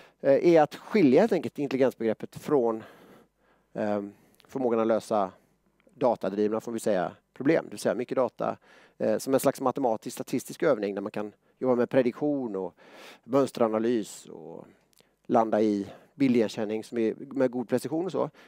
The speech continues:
Det kanske inte nödvändigtvis kräver intelligens i det som vi traditionellt sett tänker intelligent.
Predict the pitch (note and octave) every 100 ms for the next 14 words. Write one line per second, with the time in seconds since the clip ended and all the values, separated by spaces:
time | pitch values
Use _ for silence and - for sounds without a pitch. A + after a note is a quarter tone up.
0 | _ C#3+ F3 F3 F3+ E3 D3+ B2 A#2+ C3+
1 | A#2 A#2+ A#2 A2+ G2 - A2 - - G2+
2 | G2 - _ _ _ - G#2 G#2 G2+ -
3 | - G3+ A3+ D3+ G#2 - -